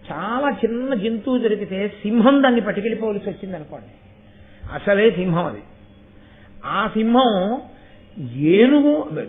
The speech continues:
దానికి దున్నపోతు దొరికితే కాళ్ళతో తంతు నోట పట్టుకుపోతుంది. అది అంత బలమైనటువంటి ప్రాణి సింహం అంటే. అటువంటి సింహం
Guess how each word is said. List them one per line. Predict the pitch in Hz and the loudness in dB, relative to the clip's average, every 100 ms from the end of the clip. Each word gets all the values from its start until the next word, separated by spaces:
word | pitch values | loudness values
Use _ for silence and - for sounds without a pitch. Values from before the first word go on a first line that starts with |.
| 101 120 | -12 -2
దానికి | 143 202 254 226 196 | 2 4 4 2 0
దున్నపోతు | 185 156 190 240 311 320 330 | 0 0 4 6 6 4 2
దొరికితే | 254 254 254 277 294 | 4 4 2 2 2
కాళ్ళతో | 294 208 233 277 294 | 2 2 4 4 2
తంతు | 262 240 240 285 | 0 0 0 0
నోట | 240 233 262 | 0 2 2
పట్టుకుపోతుంది. | 262 247 214 202 - | 2 0 -2 -6 -12
అది | - - - - - - - - - 127 | -14 -20 -20 -20 -20 -20 -20 -20 -18 -8
అంత | 160 160 185 | -6 -2 -2
బలమైనటువంటి | 143 139 165 202 233 240 240 220 202 226 | 0 2 2 2 4 2 2 0 -2 -6
ప్రాణి | - 185 170 175 | -6 -4 -4 -6
సింహం | 143 - - 185 170 | -8 -16 -6 -2 0
అంటే. | 196 143 139 - - - - - - - | 0 -4 -10 -12 -20 -20 -20 -20 -20 0
అటువంటి | 190 - 262 262 247 220 | 2 4 6 6 6 2
సింహం | 170 190 226 262 175 160 247 | 0 4 8 8 6 2 -2